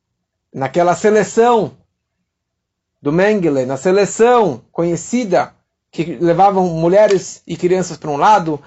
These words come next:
e os homens pro outro lado, e assim, terrível a lembrança, o sentimento que eles tiveram naquele momento. Bom,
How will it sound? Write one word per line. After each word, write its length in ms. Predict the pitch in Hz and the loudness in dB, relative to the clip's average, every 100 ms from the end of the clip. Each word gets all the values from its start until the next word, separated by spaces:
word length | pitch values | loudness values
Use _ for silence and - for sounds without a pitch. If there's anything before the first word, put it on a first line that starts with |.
| _ | _
e 80 | 175 | -4
os 140 | 160 | 0
homens 300 | 175 233 208 | 2 2 2
pro 100 | 208 | 0
outro 240 | 190 185 160 | -2 -2 0
lado, 460 | 180 214 175 165 - _ | 2 2 0 -6 -10 _
e 100 | 175 | 0
assim, 560 | 175 170 214 226 226 214 _ _ _ _ _ _ _ _ | 0 0 -2 -2 -2 -8 _ _ _ _ _ _ _ _
terrível 600 | 196 185 226 233 190 170 - - | 0 2 2 2 0 0 -6 -4
a 160 | 160 | 0
lembrança, 680 | 165 165 160 180 247 226 196 | 2 0 0 2 2 2 -4
o 60 | |
sentimento 560 | 165 180 175 175 220 214 | -4 -6 -4 -2 -2 -4
que 80 | 175 | -10
eles 100 | 165 | -10
tiveram 300 | 170 170 170 | -2 -2 -2
naquele 320 | 151 151 143 | -6 -8 -8
momento. 480 | 139 127 131 127 - _ _ _ _ _ _ _ - - | -8 -10 -12 -14 -20 _ _ _ _ _ _ _ -20 -8
Bom, 320 | 262 330 - | 2 4 2